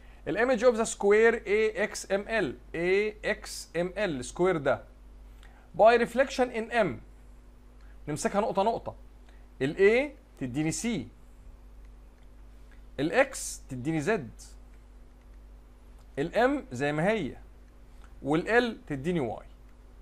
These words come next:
اوكي؟ طيب. تاني نوع من المسائل اللي هي الانواع بتاعه الريفليكشنز في الكارتيزيان، ودي الموست بوبيلار وبتيجي كتير. Choose the correct answer from those given.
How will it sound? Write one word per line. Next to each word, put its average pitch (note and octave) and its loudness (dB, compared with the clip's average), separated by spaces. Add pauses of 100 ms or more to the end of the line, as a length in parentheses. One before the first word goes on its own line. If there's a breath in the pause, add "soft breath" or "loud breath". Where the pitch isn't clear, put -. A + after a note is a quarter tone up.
(600)
اوكي؟ B3 -2 (500)
طيب. C#3 0 (3500 soft breath)
تاني A3+ 2
نوع A3+ 4
من G3+ 0
المسائل G#3+ 4
اللي D3+ 0
هي F#3 4
الانواع E3 2
بتاعه F#3+ 4
الريفليكشنز B2+ 2
في - -8
الكارتيزيان، A#3+ 2 (320 soft breath)
ودي A3+ 6
الموست C4+ 4
بوبيلار A3 8
وبتيجي F3+ 2
كتير. - -10 (880 soft breath)
Choose A#3+ 0
the G3+ -6
correct G#3+ 0
answer G3+ 2
from E3+ 2
those C3+ 0
given. A3+ 4